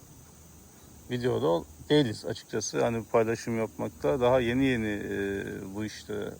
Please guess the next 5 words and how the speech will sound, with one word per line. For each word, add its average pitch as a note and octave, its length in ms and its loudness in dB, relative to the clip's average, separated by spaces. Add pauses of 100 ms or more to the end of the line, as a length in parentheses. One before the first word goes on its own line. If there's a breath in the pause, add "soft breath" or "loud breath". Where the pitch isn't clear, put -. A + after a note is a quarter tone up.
(140)
adım A2+ 240 -2
attık. - 460 -6 (1300 loud breath)
Atıyoruz A#2+ 500 -4
daha A2 200 0
doğrusu. G#2 460 -6